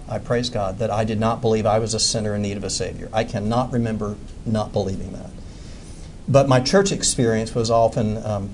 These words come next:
very rancorous between my parents. And I, um, I tease a little bit saying, um,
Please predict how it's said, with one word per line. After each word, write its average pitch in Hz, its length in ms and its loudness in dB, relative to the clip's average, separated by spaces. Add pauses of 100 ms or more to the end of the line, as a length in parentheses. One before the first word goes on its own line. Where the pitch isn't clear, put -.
very 131 460 8
rancorous 107 520 -2
between 104 380 -4
my 95 140 -4
parents. - 540 -8 (680)
And 117 160 6
I, 110 280 6
um, 104 280 2 (160)
I 117 80 2
tease 139 320 2
a 127 40 4
little 110 200 2
bit 104 220 0
saying, 107 600 0
um, 98 440 -2